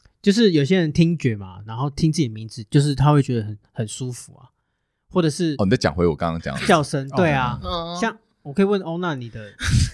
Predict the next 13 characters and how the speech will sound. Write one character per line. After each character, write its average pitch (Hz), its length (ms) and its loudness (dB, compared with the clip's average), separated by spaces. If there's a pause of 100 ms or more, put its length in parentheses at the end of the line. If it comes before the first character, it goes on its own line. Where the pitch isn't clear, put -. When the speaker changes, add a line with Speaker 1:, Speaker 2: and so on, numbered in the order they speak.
(540)
Speaker 3:
啊， 349 80 8 (420)
要 370 160 4
问 415 160 4
什 269 120 2
么 233 100 2
啊？ 226 300 4 (120)
Speaker 1:
敏 180 120 0
感 175 200 2
带 135 320 2 (140)
这 175 80 -6
件 165 80 -2
事 156 140 -6
情。 104 340 -16